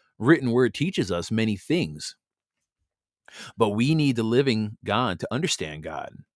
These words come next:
No one can know the depth of God other than God himself, and for he is too vast to be comprehended by mankind,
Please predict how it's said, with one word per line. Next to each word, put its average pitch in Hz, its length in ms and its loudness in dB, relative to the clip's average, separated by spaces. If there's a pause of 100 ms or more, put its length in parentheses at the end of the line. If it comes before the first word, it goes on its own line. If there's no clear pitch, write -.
(600)
No 113 200 4
one 202 320 4
can 151 320 0
know 139 240 4
the 123 120 0
depth 110 320 0
of 107 220 -6
God 107 560 -2
other 113 220 2
than 98 220 0
God 92 260 0
himself, 95 500 -4
and 104 180 -6
for 107 160 -2
he 117 260 0
is 101 120 -2
too 120 180 -6
vast 101 380 0
to 98 60 -10
be 98 140 -4
comprehended 104 600 -4
by 98 360 0 (640)
mankind, 95 840 -4